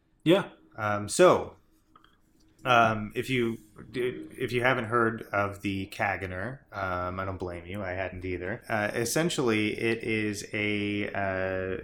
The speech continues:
Speaker 2: a Catalan tradition, um, in the, uh, their nativity scene, and it's a dude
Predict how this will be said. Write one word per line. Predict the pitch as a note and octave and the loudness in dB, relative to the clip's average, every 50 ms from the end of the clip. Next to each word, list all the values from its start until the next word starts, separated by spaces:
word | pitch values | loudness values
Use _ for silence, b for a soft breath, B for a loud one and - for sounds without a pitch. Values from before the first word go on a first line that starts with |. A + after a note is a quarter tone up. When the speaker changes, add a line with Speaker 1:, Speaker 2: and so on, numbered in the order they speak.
| - - G#2 | -8 -6 -4
Speaker 2:
a | G2 F#2+ F#2 - - - - | -4 -4 -6 -8 -12 -16 -12
Catalan | - - C3 C3+ C#3 C#3 C#3+ C#3 C3 B2+ A#2+ | 0 2 4 4 4 2 0 -2 -2 -2 -2
tradition, | - B2 G#2+ A2 C3 C3+ - - G#2 F#2 F2+ G2 G#2+ B B B B B B B B B B - | -2 -2 0 0 0 -2 0 -4 -4 -4 -4 -8 -10 B B B B B B B B B B -2
um, | - G2+ G2 G2 G2 G2 G2 G2+ G#2 - - | 2 2 4 4 2 2 0 -2 -4 -6 -4
in | A2+ A2 G#2+ G#2 G#2 G#2 G2+ | -4 -2 -2 0 0 -2 -2
the, | G2 G#2+ G#2 G2+ G#2 G#2 G2+ | 0 2 2 2 2 2 2
uh, | G2 G2 G2 G2 F#2+ F#2+ F#2+ - | 2 2 2 2 2 0 -2 -2
their | G#2 G2+ G2+ G#2 G2+ | -2 0 0 0 0
nativity | G#2 G#2 G#2 G#2 - D#3 D#3 D3 A2 F2 | -2 -4 -4 0 0 0 2 2 0 -2
scene, | - - - F2+ F2 E2+ E2+ E2+ - _ | -2 -6 -8 -8 -10 -10 -12 -16 -18 _
and | - G2 G2 F#2+ F#2+ F#2+ F#2+ F#2+ - - | -8 -6 -4 -4 -4 -4 -4 -6 -6 -6
it's | G2+ G2+ G2 - - - - - | -4 -4 -4 -4 -6 -8 -6 -4
a | - G2+ G2 | -4 -4 -4
dude | F#2+ F#2+ G#2 G#2+ G#2+ A2 A#2 B2+ C3+ C#3+ D3 - | -4 -2 0 0 2 2 2 2 0 -2 -6 -10